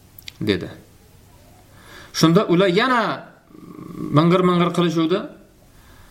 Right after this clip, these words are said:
Utba aytdiki, "Kayfa? Nega unaqa qilyapsizlar? Nega unday deyapsizlar? Wa qad alimtum anna Muhammadan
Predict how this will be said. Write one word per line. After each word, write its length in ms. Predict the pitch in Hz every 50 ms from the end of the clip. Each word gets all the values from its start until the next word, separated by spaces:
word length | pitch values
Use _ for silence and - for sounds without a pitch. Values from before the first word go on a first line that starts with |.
| - - - - - - - - - - - - - - -
Utba 340 | - 135 135 - 143 143 147 151 143 - 131
aytdiki, 380 | 123 123 - - - 131 127 131 131 131 - - - - - - - - - -
"Kayfa? 420 | - 160 185 190 - - 110 85 85 - - - - - - - - - - - - - - -
Nega 300 | 127 135 147 147 190 208
unaqa 300 | - 190 196 208 196 -
qilyapsizlar? 520 | 185 185 175 147 - - 104 90 - - - - - - _ - - - - - - - - -
Nega 380 | 123 135 160 175 185 233 247 240 185 - - -
unday 320 | 175 185 196 180 220 220 208 170
deyapsizlar? 520 | 196 196 196 196 - - 135 110 90 82 - - - - _ _ _ _ - - - - - - - -
Wa 100 | 143 160 160
qad 140 | 190 196 185
alimtum 600 | 214 190 196 214 247 262 254 190 - 208 196 180 -
anna 260 | 220 226 220 214 214 202
Muhammadan 640 | 202 196 196 - 254 240 220 214 202 180 196 190